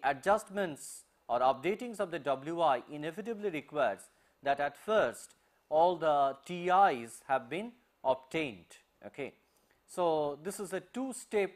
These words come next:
learning process, okay. Uh, first for the,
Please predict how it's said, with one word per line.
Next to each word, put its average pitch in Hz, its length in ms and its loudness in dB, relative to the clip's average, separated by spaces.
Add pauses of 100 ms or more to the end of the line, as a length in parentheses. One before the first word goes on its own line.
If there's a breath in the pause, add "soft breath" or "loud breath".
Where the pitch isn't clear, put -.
(100)
learning 143 380 0
process, - 720 -6 (160)
okay. 131 260 -12 (720 soft breath)
Uh, 104 600 0
first 190 420 2
for 147 180 0
the, 123 440 -2